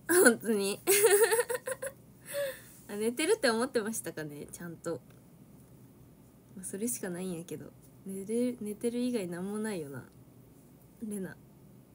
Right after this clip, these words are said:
いや、起きとったんやけど、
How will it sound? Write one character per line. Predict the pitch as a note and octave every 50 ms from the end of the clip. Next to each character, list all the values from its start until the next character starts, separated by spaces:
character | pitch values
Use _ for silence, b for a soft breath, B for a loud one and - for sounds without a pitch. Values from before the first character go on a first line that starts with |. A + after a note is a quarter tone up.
| - - - - - - - - E4+ - - - E4+ - - - - - - - - - - - - - - - - B B B B B B B B B B - - - - -
い | G#3+
や、 | A3 A3 A3+
起 | A3+ - -
き |
と | - G4
っ | G4+ - -
た | D4 C4
ん | A3 G3+
や | F#3 F#3
け | - F3 D#3
ど、 | E3+ E3+ E3 D#3+ -